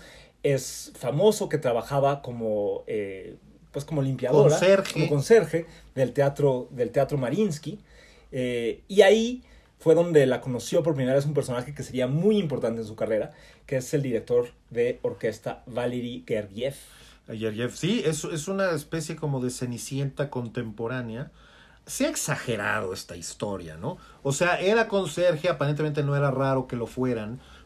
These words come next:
Speaker 2: porque para pagarse sus estudios, pues, trabajaban y supongo que había esa vacante. Eso no desmerecía para nada el hecho de que, pues, eh, pues era, ya, ya tenía muchas habilidades,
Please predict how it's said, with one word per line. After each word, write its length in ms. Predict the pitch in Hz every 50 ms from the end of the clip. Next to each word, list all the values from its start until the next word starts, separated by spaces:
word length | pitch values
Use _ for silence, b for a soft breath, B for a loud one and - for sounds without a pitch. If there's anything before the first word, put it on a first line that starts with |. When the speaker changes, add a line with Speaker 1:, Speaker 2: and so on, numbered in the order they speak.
| B -
Speaker 2:
porque 220 | 139 127 - 120
para 240 | - - 113 120 -
pagarse 420 | 123 117 117 127 131 127 - 135
sus 220 | - - 131 - 139
estudios, 460 | 131 - - 131 123 123 131 135 -
pues, 200 | - 127 123 -
trabajaban 680 | - 113 104 98 98 - - 131 139 113 110 107 110
y 120 | 107 101 101 -
supongo 360 | - - 87 - 113 113 101
que 100 | - 95
había 100 | 98 104
esa 160 | 104 - 92
vacante. 560 | 85 85 85 - 110 123 147 151 147 101 101 b b b b b b b b b b b -
Eso 320 | 147 160 151 - 208 196
no 220 | 175 160 156 165 165
desmerecía 680 | 170 147 127 127 113 104 107 104 - - 131 135 -
para 200 | - 113 101 101
nada 520 | 101 104 113 135 143 135 120 107 95 87 - -
el 160 | 107 98 98
hecho 280 | 104 101 - - 127 117
de 120 | 110 98
que, 220 | - - 90 85 - -
pues, 420 | - 80 - - - - - - - - -
eh, 160 | 151 151 143 - - - _ _ _ _ _ -
pues 160 | 87 - -
era, 200 | 110 - - - - -
ya, 200 | - 117 127 139
ya 140 | 120 135 135
tenía 220 | - 139 135 135
muchas 340 | 135 160 165 - 156 143 -
habilidades, 600 | 107 107 107 104 107 107 98 92 104 151 147